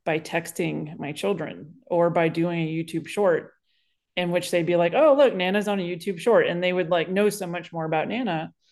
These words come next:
And so I almost think that you're hacking the system because you're, you're at the, the intersection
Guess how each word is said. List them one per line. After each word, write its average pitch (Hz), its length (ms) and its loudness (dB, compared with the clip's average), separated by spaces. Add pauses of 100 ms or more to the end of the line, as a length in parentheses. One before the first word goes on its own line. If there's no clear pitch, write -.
(400)
And 196 280 2
so 190 540 4 (240)
I 214 120 8
almost 277 340 4
think 247 240 4
that 196 200 4
you're 190 340 2
hacking 208 460 -2
the 170 100 -8
system 180 540 -4
because 180 420 -2
you're, 185 240 0
you're 196 180 4
at 180 180 4
the, 175 420 -6
the 170 160 0
intersection 170 840 -2